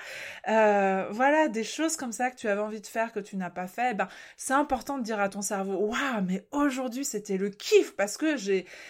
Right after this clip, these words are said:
j'ai pris le temps de prendre soin de moi, j'ai pris le temps de recevoir du bonheur et j'ai envie d'inscrire ça dans mon esprit comme étant, euh, un élément dont je veux me souvenir. » Voilà. Ou bien même de dire à ton patron,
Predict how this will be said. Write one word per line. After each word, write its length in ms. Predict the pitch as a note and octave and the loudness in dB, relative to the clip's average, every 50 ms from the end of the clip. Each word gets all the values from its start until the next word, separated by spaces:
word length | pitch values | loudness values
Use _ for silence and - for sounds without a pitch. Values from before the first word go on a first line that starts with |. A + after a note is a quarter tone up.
| - - | -18 -14
j'ai 200 | - G3 A#3 C4 | -6 0 0 0
pris 240 | B3+ - - - E4+ | 0 0 -2 0 0
le 80 | D#4+ D#4 | 0 0
temps 180 | - E4+ E4+ | -2 -2 -2
de 60 | E4 D4+ | -2 -4
prendre 200 | - C#4 B3+ A#3+ | -6 -8 -8 -6
soin 220 | - - G#3 G3+ | -6 -6 -6 -6
de 60 | G3 | -4
moi, 320 | G#3 B3+ C#4+ D4+ D4+ D4+ D4+ | -2 0 2 2 4 2 2
j'ai 180 | A3+ A3 A3 | 2 0 -2
pris 200 | G3 - - C4+ | -2 -2 -8 -8
le 60 | B3+ | -6
temps 180 | B3 - D4 D4+ | -2 0 0 0
de 40 | C4 | 0
recevoir 540 | A#3 A#3 A3+ - A3+ G#3+ G3+ A3 A3+ A3+ G#3+ | -2 -4 -4 -4 -4 -2 0 2 0 0 0
du 100 | F3+ F#3 | -6 -8
bonheur 600 | F3 F3 G3+ A#3+ B3 B3 C4+ D4 D4+ D#4 D4 C#4 | -8 -4 -2 -2 -2 0 2 2 2 2 2 2
et 100 | A#3 G3+ | 0 -2
j'ai 100 | G3+ G3 | -4 -6
envie 180 | G3 A3 B3+ | -6 -6 -4
d'inscrire 420 | G#3+ A3 G#3+ G#3 - - G#3 G3 - | -4 -4 -4 -4 -6 -10 -10 -10 -6
ça 260 | - C4 B3 A#3+ A3+ | -2 0 2 2 2
dans 160 | G#3 G3+ G3 | 0 -2 -2
mon 220 | F#3+ F#3 F#3 F#3 | -2 -4 -4 -4
esprit 420 | F#3 F#3 - - - - C#4+ C#4+ C#4 | -6 -6 -6 -8 -8 -4 -4 -4 -4
comme 220 | - G#3 G3 F#3+ | -4 -4 -4 -4
étant, 380 | F#3 F3+ - B3 B3+ C4 C4 A#3 | -6 -6 -4 -4 -2 0 0 0
euh, 80 | G3+ F#3 G3 - - - - - - - - | 0 0 -2 -8 -16 -16 -16 -16 -10 -2 2
un 220 | E4+ F4 F4 E4 | 4 4 6 4
élément 360 | D4+ C4+ B3+ A#3 A#3 B3 C#4+ | 4 2 0 0 0 0 -2
dont 140 | C#4 C#4 A#3 | -2 -2 -4
je 120 | G#3+ F#3+ | -4 -4
veux 100 | G#3+ A3 | -6 -6
me 100 | G#3+ G3+ | -4 -4
souvenir. » 480 | F#3+ F#3+ - F#3+ F3+ F3+ D#3+ - - - _ _ _ - | -6 -8 -8 -12 -12 -12 -12 -14 -16 -18 _ _ _ -14
Voilà. 320 | G#3 G#3 G3+ F#3+ F3 - F#3+ _ _ _ _ _ _ _ - - - A3 | -8 -6 -4 -4 -4 -6 -10 _ _ _ _ _ _ _ -18 -14 -6 0
Ou 100 | A#3 A3 | 4 4
bien 220 | F#3+ A3 C4+ E4+ G4+ G#4+ G#4 - - - | 6 6 6 6 8 6 4 4 2 -4
même 320 | - A#3 B3 D4+ F4+ E4+ C4 | 2 4 6 6 6 4 4
de 120 | G3 A#3 | 2 0
dire 300 | G#3 F#3+ A3 D#4+ F#4 D4 | 0 2 4 4 4 6
à 80 | A#3+ G#3+ | 4 2
ton 160 | A3 A3+ G#3 | 0 -2 2
patron, 360 | G#3 G#3+ G#3 G#3 - D#4+ F4 | 4 4 2 2 0 -2 2